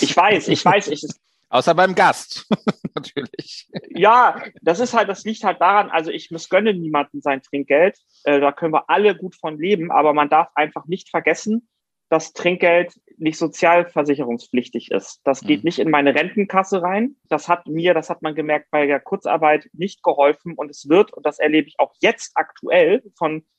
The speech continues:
Speaker 1: Kolleginnen und Kollegen, die sich bewerben zum Beispiel,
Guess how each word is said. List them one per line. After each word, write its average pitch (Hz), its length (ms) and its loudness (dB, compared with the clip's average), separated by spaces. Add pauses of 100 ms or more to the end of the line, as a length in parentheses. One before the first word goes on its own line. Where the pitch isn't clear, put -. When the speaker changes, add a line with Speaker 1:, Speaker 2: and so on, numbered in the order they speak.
(280)
Speaker 1:
Kolleginnen 165 420 0
und 147 140 -6
Kollegen, 151 480 -4
die 143 160 0
sich 139 240 -12
bewerben 175 560 0
zum 143 160 -8
Beispiel, 143 560 0